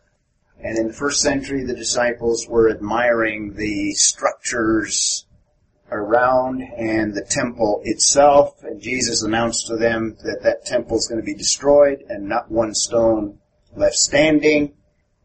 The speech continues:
And if you were a Jewish person in the first century, you would wonder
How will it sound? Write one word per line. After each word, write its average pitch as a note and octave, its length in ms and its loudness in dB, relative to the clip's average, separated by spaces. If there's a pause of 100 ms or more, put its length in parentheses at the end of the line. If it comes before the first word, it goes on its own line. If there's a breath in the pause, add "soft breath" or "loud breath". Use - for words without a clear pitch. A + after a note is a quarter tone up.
(100)
And G#2+ 180 -10
if G#2 100 -10
you C3+ 140 -8
were A#2+ 440 4 (100)
a A#2 140 -4
Jewish C3+ 520 4
person C3+ 380 0
in A#2+ 80 -2
the A2+ 80 -4
first B2+ 240 -2
century, C3+ 400 -4
you A#2+ 100 -10
would A2+ 120 -4
wonder A2+ 580 2